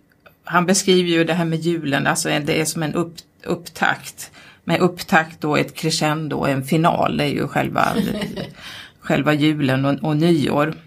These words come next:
Och ett citat som kanske kännetecknar hans bok är, eh,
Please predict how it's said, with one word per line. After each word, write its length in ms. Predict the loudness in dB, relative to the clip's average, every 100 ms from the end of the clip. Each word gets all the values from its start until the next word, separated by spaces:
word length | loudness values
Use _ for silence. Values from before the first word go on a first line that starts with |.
| _
Och 340 | -2 -2 -4 -10
ett 240 | -2 -2 0
citat 460 | 0 0 0 0
som 160 | 0 -2
kanske 300 | -2 -2 -2
kännetecknar 1120 | 2 2 0 -2 -4 -4 -2 4 4 2 -6 -6
hans 420 | 2 2 2 -4
bok 460 | -4 -4 -6 -16 -18 -20 -20 -20 _ _ -2
är, 500 | 2 4 4 2 2
eh, 280 | 2 0